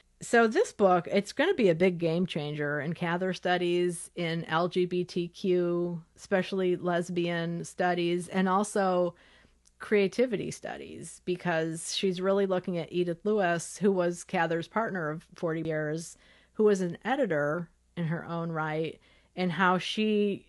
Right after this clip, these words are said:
not only helped shape Cather's life as a human being, but helped shape her writing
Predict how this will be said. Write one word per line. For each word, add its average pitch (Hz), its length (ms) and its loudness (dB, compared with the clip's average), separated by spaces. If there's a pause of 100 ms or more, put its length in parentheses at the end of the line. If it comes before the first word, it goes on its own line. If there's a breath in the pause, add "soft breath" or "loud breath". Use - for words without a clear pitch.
not 185 340 2
only 175 380 2
helped 175 320 -2
shape 175 240 0
Cather's 156 480 -4
life 160 560 -2 (140)
as 175 120 -2
a 165 60 -2
human 180 300 -2
being, 170 560 -4 (360 soft breath)
but 180 240 4
helped 175 320 -2
shape 165 280 -2
her 160 160 -4
writing 151 600 -6